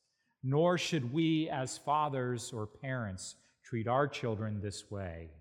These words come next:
Instead, we are to give our children grace, like God gives grace to his children.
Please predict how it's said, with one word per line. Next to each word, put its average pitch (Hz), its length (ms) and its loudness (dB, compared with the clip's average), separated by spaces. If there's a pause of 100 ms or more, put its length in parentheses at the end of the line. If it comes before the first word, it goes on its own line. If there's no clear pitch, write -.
(600)
Instead, 147 540 8
we 165 120 8
are 180 140 12
to 170 140 2
give 170 280 4
our 156 180 6
children 143 680 4 (320)
grace, 117 920 0 (640)
like 113 280 2
God 127 460 8
gives 120 380 0
grace - 720 -2 (400)
to 113 120 -10
his 123 300 -2
children. 92 500 -8